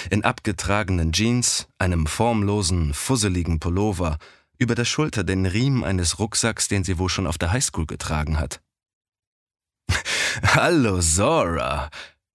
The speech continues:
Was verschafft mir die Ehre Ihres Besuchs?“ Wir tauschen ein paar Banalitäten aus. Dann erzählt sie mir von den Anfängen ihres Berufslebens.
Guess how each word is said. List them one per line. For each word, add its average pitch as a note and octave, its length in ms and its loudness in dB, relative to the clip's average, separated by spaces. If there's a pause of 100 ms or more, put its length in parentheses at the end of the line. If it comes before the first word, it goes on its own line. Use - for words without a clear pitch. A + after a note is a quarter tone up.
(120)
Was C3 240 2
verschafft - 500 0
mir D#3+ 180 4
die G2 280 2
Ehre E2+ 180 -2
Ihres D2+ 340 -2
Besuchs?“ D2+ 540 -4 (1900)
Wir B2+ 180 2
tauschen D3 460 2
ein F2+ 260 0
paar D#2 320 0
Banalitäten D#2+ 840 0
aus. - 400 -2 (260)
Dann C#3+ 240 2
erzählt A#2 420 0
sie G2 120 0
mir F#2 160 0
von F#2 200 -2
den F2 160 -2
Anfängen F2 480 -2
ihres E2+ 300 0
Berufslebens. C#2 800 -4